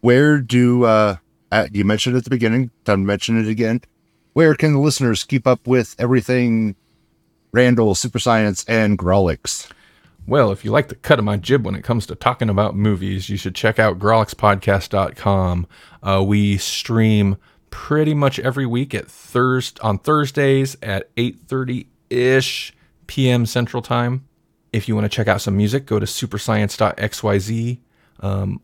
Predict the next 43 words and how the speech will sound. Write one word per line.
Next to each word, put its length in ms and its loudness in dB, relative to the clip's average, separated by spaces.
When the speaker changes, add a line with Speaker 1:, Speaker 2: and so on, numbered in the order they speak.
Speaker 2:
or 580 0
I'm 120 0
on 120 2
Thre-, 340 -6
if 140 -6
anybody's 360 2
on 120 2
Threads, 680 -2
look 200 -6
me 120 0
up. 240 -4
I 180 -12
really 240 0
want 180 -2
Threads 240 0
to 100 -14
take 240 -6
off 220 -6
because 240 -10
I'm 260 -6
not 320 -4
gonna 160 -8
be 140 -10
on 100 -12
Twitter 400 -14
ever. 300 -16
Super 300 -6
Science 300 -2
Sounds. 680 -4
So 340 -4
if 160 -6
you're 140 0
on 220 2
Threads, 640 -4
hit 180 -2
me 120 0
up 140 -2
there. 240 0
That's 440 -8
kind 240 -4
of 80 -4
my 220 -4
just 340 -10